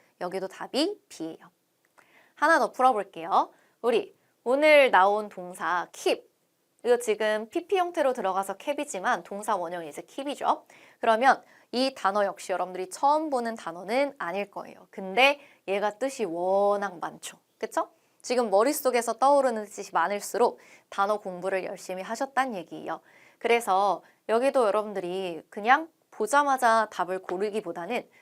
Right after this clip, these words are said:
문장을 좀 해석을 해보셨어야 되거든요. 그러면 이 문서가 방에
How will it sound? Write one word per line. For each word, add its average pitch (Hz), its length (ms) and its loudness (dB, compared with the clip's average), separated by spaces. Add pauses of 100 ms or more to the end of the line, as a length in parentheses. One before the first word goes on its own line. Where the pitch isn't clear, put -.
(160)
문장을 226 440 0
좀 196 140 -6
해석을 269 460 0
해보셨어야 277 560 -6
되거든요. 165 540 -8 (440)
그러면 214 480 0 (480)
이 240 480 0
문서가 190 960 -2 (300)
방에 202 560 -2